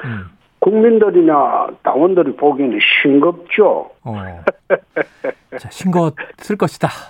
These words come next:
Speaker 2: 네,
Speaker 1: 이
Speaker 2: 그래, 괜찮습니다.
Speaker 1: 네.
Speaker 2: 그 정도로 하는 게 맞습니다.
Speaker 1: 네,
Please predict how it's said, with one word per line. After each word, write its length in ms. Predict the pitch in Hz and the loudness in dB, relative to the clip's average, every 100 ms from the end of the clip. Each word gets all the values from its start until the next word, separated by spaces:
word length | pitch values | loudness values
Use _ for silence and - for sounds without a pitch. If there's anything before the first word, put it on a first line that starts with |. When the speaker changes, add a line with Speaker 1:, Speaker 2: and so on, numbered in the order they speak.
| - _ _ _ _ | -20 _ _ _ _
Speaker 2:
네, 180 | 143 147 | 0 2
Speaker 1:
이 140 | 127 135 | 2 2
Speaker 2:
그래, 260 | 139 131 | 2 2
괜찮습니다. 840 | 120 175 - 156 180 - 107 107 120 | 2 0 0 -2 -2 -6 -10 -8 -10
Speaker 1:
네. 60 | - | -6
Speaker 2:
그 160 | 131 | -4
정도로 400 | 127 160 170 214 | 0 2 4 2
하는 300 | 156 160 170 | 2 0 2
게 100 | 185 | 2
맞습니다. 720 | 147 92 - - 135 151 156 117 | 0 -2 -10 -8 -4 -2 -2 -6
Speaker 1:
네, 260 | 104 98 | -8 -14